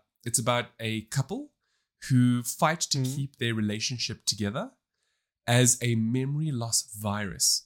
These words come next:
Speaker 1: spreads and threatens to erase the history of their love and courtship.
Speaker 2: Gosh.
Speaker 1: So in, in the film, it's kind of like how, you know, when covid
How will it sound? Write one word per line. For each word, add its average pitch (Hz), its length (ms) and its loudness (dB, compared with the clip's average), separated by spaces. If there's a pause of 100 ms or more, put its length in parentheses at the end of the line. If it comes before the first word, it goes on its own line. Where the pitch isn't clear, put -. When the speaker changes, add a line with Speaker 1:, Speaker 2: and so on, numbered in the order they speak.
Speaker 1:
spreads 123 760 2
and 107 200 -6
threatens 117 600 -2
to 123 80 0
erase 104 360 -2
the 101 60 -8
history 101 600 0 (460)
of 101 220 -6
their 104 160 2
love 101 500 -2 (200)
and 98 260 -6
courtship. - 480 -10 (1300)
Speaker 2:
Gosh. 131 260 -4 (100)
Speaker 1:
So 139 420 6 (500)
in, 196 240 2
in 202 380 2
the 143 120 2
film, 117 560 0 (100)
it's 135 140 0
kind 165 240 2
of 208 80 -2
like 165 200 0
how, 123 540 -6
you 143 120 0
know, 165 120 4
when 147 340 0
covid 117 440 2